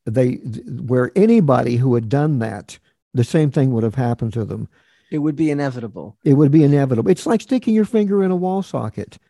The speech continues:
Speaker 2: So
Speaker 1: You
Speaker 2: the
Speaker 1: know?
Speaker 2: verse is, the ver-, the verse does not say that Hashem killed them, by the way. The
Speaker 1: Right,
Speaker 2: verse says that
Speaker 1: exactly.
Speaker 2: a fi-, a fire came from before Hashem.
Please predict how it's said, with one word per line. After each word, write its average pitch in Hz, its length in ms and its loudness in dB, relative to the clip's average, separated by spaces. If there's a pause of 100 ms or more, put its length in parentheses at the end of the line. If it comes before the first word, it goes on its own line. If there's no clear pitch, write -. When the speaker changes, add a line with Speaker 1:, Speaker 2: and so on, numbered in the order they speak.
(140)
Speaker 2:
So - 280 -6
Speaker 1:
You 165 60 6
Speaker 2:
the 175 100 2
Speaker 1:
know? 170 80 -2
Speaker 2:
verse 170 380 -6
is, 147 280 -10
the 139 180 -12
ver-, 160 240 -8
the 143 120 -8
verse 190 280 -4
does 175 220 -6
not 180 220 -4
say 214 240 -4
that 147 140 -4
Hashem 131 320 -8
killed 233 300 -10
them, 123 140 -6
by 104 160 -8
the 95 120 -10
way. 87 220 -10
The 131 60 0
Speaker 1:
Right, 240 200 2
Speaker 2:
verse 156 140 0
says 120 80 -4
that 202 160 2
Speaker 1:
exactly. - 260 -2
Speaker 2:
a 80 40 -12
fi-, 147 360 -6
a 143 80 -2
fire 185 600 -4
came 151 600 -6 (680)
from 151 540 -4
before 170 520 -6
Hashem. 113 680 -10